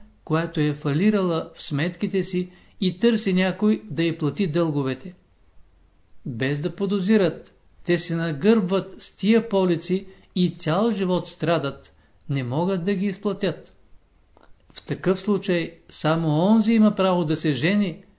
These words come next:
който е ликвидирал с дълговете си, който се е развързал от своите съдружници.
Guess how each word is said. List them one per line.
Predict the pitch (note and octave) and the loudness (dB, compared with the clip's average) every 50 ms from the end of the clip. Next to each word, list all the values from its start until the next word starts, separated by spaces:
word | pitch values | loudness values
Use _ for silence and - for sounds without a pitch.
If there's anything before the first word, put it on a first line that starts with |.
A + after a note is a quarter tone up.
| _ _ _ - - - | _ _ _ -20 -8 -2
който | - F#3+ G3 F#3+ F#3 F#3+ F3+ | 2 2 4 2 2 2 2
е | E3+ E3+ | 2 2
ликвидирал | E3+ E3 D#3+ - D3+ D3+ D3+ C#3+ F#3 G#3+ G#3 G3 F3+ E3 | 2 0 -2 0 0 0 2 4 4 4 4 4 2 2
с | C3+ A#2 | 0 0
дълговете | A2+ D3 F3 G3+ G3+ G#3+ G#3 F#3 F3 F3 D3+ C3+ | 2 2 2 2 4 2 2 2 2 0 -2 -6
си, | - - - - - - - - - - _ _ _ _ _ _ - - | -6 -8 -14 -14 -16 -20 -20 -20 -20 -20 _ _ _ _ _ _ -16 -6
който | - C#3 D3 D#3+ D#3 - E3 D3+ | 0 2 2 2 2 0 -4 -6
се | - - D#3 D3+ D#3 | -2 0 2 2 2
е | C#3+ | 2
развързал | D3 D3+ C#3 A2+ A#2 D#3+ G#3 G#3+ G3+ E3+ G3 F#3+ F#3 F#3+ - - - | 2 0 -2 -2 0 2 2 2 2 2 0 -2 -2 -2 -4 -8 -4
от | - E3 D3+ D#3 | -2 -2 -2 -2
своите | - C#3 C3+ D#3+ F3 E3+ E3 E3+ D#3 | -2 -2 0 2 2 0 0 -2 -4
съдружници. | - D#3+ D3+ B2+ D3+ D3 D3 C3 B2 C3 A#2+ A2 - - - | -2 -2 -2 0 0 0 0 0 0 -4 -6 -8 -10 -16 -18